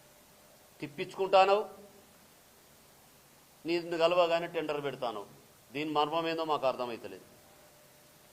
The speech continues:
అసలు పెండింగ్లో ఉన్న పనులు ఎందుకు చేయించలేకపోతాను? నేను అడుగుతున్న ముఖ్యంగా సర్పంచులు, ఎంపీటీసీలు, స్థానికంగా ఉన్నటువంటి నాయకులు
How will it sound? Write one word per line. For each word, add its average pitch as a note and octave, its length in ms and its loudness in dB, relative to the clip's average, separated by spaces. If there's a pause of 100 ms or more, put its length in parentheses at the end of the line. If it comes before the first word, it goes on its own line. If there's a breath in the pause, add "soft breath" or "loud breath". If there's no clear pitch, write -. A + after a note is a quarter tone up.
(240)
అసలు D#3+ 200 0
పెండింగ్లో G3+ 520 2
ఉన్న G3 120 4
పనులు F3+ 300 2
ఎందుకు F3 180 -2
చేయించలేకపోతాను? B2+ 840 -6 (1600)
నేను D#3+ 160 2
అడుగుతున్న F#3 420 0
ముఖ్యంగా E3 680 0 (1400)
సర్పంచులు, F3+ 520 0
ఎంపీటీసీలు, E3 760 -6
స్థానికంగా D#3 580 -2
ఉన్నటువంటి D3 640 -6 (440)
నాయకులు D3 720 0